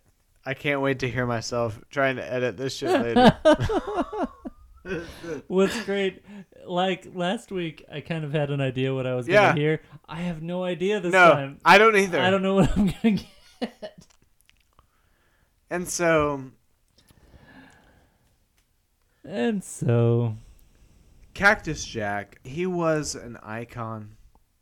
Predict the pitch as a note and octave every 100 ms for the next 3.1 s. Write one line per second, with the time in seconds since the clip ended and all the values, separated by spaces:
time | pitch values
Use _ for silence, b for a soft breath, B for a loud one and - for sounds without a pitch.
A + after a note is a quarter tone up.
0 | _ _ C#3+ F3+ E3 - F#3+ F#3+ F3+ D3+
1 | - A2+ G#2 G#2 G#2 G2 A2 G#2+ F#2+ G#2+
2 | G#2+ G2+ A#2+ A2 G#2+ G2 G2 G2 G2 F#2+
3 | -